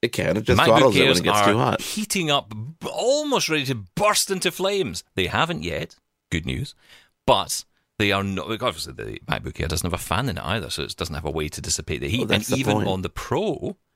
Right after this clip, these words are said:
Speaker 2: even on the M two MacBook Pro, they're saying they're having to throttle it back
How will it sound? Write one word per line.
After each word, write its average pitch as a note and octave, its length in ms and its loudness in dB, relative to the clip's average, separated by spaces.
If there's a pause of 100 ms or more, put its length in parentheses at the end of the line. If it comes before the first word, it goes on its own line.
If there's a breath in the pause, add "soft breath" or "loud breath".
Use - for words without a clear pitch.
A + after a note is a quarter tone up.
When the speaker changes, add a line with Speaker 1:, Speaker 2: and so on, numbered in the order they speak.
Speaker 2:
even B2+ 220 0
on C3 80 0
the A2 240 -2
M A2+ 200 0
two B2 160 -6
MacBook F2+ 380 -4
Pro, D3+ 240 -2
they're G2 100 -2
saying F2 320 -2 (440)
they're F2+ 160 4
having F2+ 420 0
to F2 100 -4
throttle - 440 -6
it - 100 -16
back - 460 -2